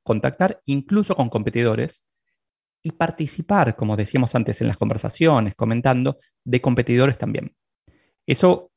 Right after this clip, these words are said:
estamos en la segunda etapa en donde empezamos a crecer ya, con, antes crecimos a lo loco, acá crecemos rápido también, pero con más precisión. Y ahora empieza la tarea, el trabajo fuerte. Es algo que, que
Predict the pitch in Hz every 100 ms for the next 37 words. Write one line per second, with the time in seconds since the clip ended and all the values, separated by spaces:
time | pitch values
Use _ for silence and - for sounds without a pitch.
0 | _ - - 123 - 117 131 131 147 196
1 | 214 135 123 107 113 123 127 - 95 120
2 | - 117 110 - 110 127 110 92 113 98
3 | 113 135 165 170 170 _ _ - - 156
4 | 151 123 123 107 - - - 156 151 131
5 | 123 123 139 - _ - 113 113 117 -
6 | 117 113 - - _ _ _ _ _ _
7 | _ _ _ _ _ - 123 151 139 113
8 | 110 95 95 98 101 101 92 101 101 -
9 | 107 - _ _ 101 90 - - _ _
10 | _ _ _ _ _ _ - 110 - 135
11 | 139 - 104 95 - 98 95 113